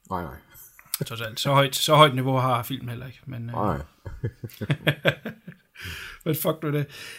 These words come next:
Speaker 2: Øh, jeg ved ikke, hvor meget mere man kan sige om Hard to Die. Øh, Tony T, hvem fuck skal se, øh, Hard to Die?
Speaker 1: <laughs> Jamen, folk, der lytter til den her podcast, umiddelbart vil det nok falde,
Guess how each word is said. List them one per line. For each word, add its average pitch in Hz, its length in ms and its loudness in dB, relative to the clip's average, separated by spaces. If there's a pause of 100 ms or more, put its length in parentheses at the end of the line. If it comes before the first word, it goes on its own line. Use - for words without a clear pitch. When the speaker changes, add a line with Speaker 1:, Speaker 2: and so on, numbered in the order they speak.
(120)
Speaker 2:
Øh, 175 880 6
jeg 170 160 2
ved 226 120 -4
ikke, 220 120 -2
hvor 202 80 2
meget 202 240 6
mere 214 220 4
man 180 140 2
kan 175 100 0
sige 214 320 2
om 175 80 0
Hard 190 260 -2
to 170 100 -6
Die. 185 360 2 (540)
Øh, 151 100 -16 (1080)
Tony 202 240 0
T, 190 160 4 (160)
hvem 190 140 0
fuck 214 320 2
skal - 180 2
se, - 160 8
øh, 185 420 4
Hard 196 280 2
to - 160 -6
Die? 170 200 0 (580)
Speaker 1:
<laughs> 202 100 0 (1160)
Jamen, 87 340 2
folk, 113 200 4
der 107 60 2
lytter 104 180 2
til 87 120 -2
den 87 120 -2
her 82 100 0
podcast, - 540 -4
umiddelbart 80 580 -2 (120)
vil 85 160 -2
det 73 80 -4
nok 80 160 -4
falde, 73 340 0